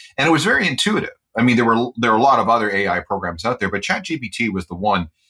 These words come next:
uh, with its, with its Open A I that allowed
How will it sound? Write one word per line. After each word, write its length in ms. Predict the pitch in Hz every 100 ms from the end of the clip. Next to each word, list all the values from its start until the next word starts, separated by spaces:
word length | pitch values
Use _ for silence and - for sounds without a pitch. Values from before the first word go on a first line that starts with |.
| _ _ _ _ _ 107
uh, 260 | 104 107
with 200 | 107 107
its, 260 | 107 - -
with 160 | 104 104
its 160 | 95
Open 240 | 104 104 101
A 140 | 98
I 260 | 101 98 95
that 160 | 98 98
allowed 640 | 101 104 117 127 131 123